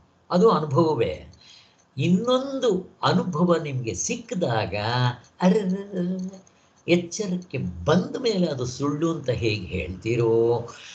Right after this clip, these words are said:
ಹಗ್ಗವನ್ನ ಕಂಡಾಗ ಹಾವು ಸುಳ್ಳು ಅಂತ ಹೇಗೆ ಹೇಳ್ತೀರೋ, ಹಾಗೆ ಅನುಭವವನ್ನು ಹಿಡ್ಕೋಬೇಕು. ಅದು ಸರಿಯಾದ ಅನುಭವ. ಅದಕ್ಕೋಸ್ಕರ ನೋಡ್ರಿ, ಹಗ್ಗ ಹಾವು ಅನ್ಕೊಂಡಿದ್ದು ಅನುಭವವೇ.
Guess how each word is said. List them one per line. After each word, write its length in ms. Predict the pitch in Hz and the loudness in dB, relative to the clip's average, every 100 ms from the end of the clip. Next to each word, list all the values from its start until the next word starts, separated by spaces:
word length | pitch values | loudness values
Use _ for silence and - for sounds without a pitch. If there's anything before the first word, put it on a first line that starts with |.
| - - - | -20 -20 -2
ಹಗ್ಗವನ್ನ 640 | 107 104 - 220 226 202 180 | 0 0 2 4 4 4 -2
ಕಂಡಾಗ 720 | - 120 175 208 180 147 143 | -2 0 0 2 2 2 0
ಹಾವು 560 | 127 113 104 143 170 | -2 0 0 2 0
ಸುಳ್ಳು 460 | 131 - 131 143 156 | -2 -2 -2 -2 -4
ಅಂತ 200 | 131 - | -6 -4
ಹೇಗೆ 520 | 120 - 95 127 113 | -4 -4 -4 -2 0
ಹೇಳ್ತೀರೋ, 840 | 110 135 131 120 113 110 107 107 - - - | 0 0 0 -2 2 2 0 -4 -8 -20 -8
ಹಾಗೆ 680 | 117 165 185 131 110 101 92 - - - | 2 4 6 4 2 0 -8 -20 -18 -4
ಅನುಭವವನ್ನು 960 | 113 131 135 - - 135 127 123 185 196 | 0 0 0 -2 2 4 4 2 0 -4
ಹಿಡ್ಕೋಬೇಕು. 680 | 127 107 - 80 - - - - | -6 -6 -10 -12 -12 -18 -8 -2
ಅದು 320 | 131 196 226 - _ | 2 2 0 -10 _
ಸರಿಯಾದ 840 | - - 104 95 95 113 185 175 147 | -14 -4 -4 -4 -6 -4 -2 -2 -2
ಅನುಭವ. 840 | 151 127 113 95 95 87 85 - - _ _ _ - | -2 -2 -2 -4 -2 -2 -2 -12 -20 _ _ _ -4
ಅದಕ್ಕೋಸ್ಕರ 500 | 120 127 127 123 - 92 - - - | -2 -2 -4 -10 -12 -14 -16 -20 -4
ನೋಡ್ರಿ, 440 | 170 185 135 90 - | 2 2 2 -2 2
ಹಗ್ಗ 360 | 139 131 - | 2 2 2
ಹಾವು 500 | 151 131 110 139 196 | 0 4 4 6 4
ಅನ್ಕೊಂಡಿದ್ದು 480 | 233 190 196 196 233 | 4 4 4 4 6
ಅನುಭವವೇ. 840 | 202 165 170 175 156 120 - - | 4 4 6 6 6 2 -2 -12